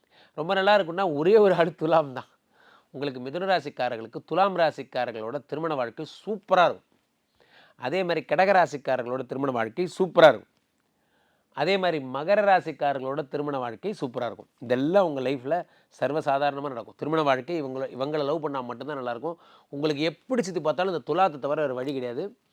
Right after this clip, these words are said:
சிம்மத்தை தவிர வழி கிடையாது. மிதுன ராசிக்காரர்களுடைய வாழ்க்கையின் ரகசியமே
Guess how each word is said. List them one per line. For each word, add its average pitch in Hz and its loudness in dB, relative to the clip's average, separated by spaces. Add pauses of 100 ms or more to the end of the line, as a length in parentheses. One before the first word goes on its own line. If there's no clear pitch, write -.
(280)
சிம்மத்தை 175 -4
தவிர 143 -4
வழி 117 -8
கிடையாது. 98 -16 (100)
மிதுன 147 2
ராசிக்காரர்களுடைய 107 -2 (180)
வாழ்க்கையின் 151 0
ரகசியமே 151 -4